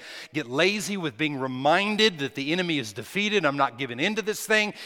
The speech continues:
It doesn't matter how it looks. It doesn't matter the struggle that I'm going through. I'm overcoming.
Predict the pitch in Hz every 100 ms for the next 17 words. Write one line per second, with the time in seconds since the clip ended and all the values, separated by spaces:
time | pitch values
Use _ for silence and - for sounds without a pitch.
0 | - 143 156 147 143 135 139 113 139 208
1 | - 180 156 156 156 165 147 127 - -
2 | 202 214 226 220 202 196 208 - 208 208
3 | - - 127 139 127 - 143 104